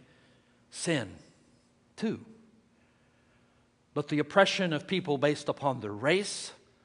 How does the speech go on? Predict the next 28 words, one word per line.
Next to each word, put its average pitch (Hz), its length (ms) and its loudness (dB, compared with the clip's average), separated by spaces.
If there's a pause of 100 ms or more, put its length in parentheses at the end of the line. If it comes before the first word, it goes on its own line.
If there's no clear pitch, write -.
(680)
or 110 140 -10
their 113 140 -6
gender, 190 680 4 (1080)
the - 60 -20
fact 139 200 2
that 135 100 -4
women 160 260 2
don't 143 200 0
make 151 200 0
as 147 120 -4
much 151 180 -2
as 147 140 -4
men 151 240 0
is 127 160 -4
a 127 80 -2
horrible 160 360 4
sin. 90 260 -8 (1600)
Based 170 200 4
upon 165 220 0
their 151 100 2
sexual 175 380 0
orientation 175 960 2 (280)
or 147 80 0
sexual 165 380 0
identity 175 500 4
or 143 160 0
gender 202 640 2
identity, 196 600 -2